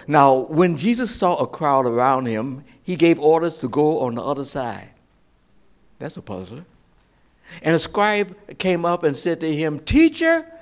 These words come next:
I will follow you wherever you go." And Jesus said to him, "Foxes have holes and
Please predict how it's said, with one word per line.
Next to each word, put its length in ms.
I 240
will 240
follow 420
you 260
wherever 680
you 180
go." 240
And 160
Jesus 280
said 180
to 100
him, 220
"Foxes 400
have 160
holes 340
and 160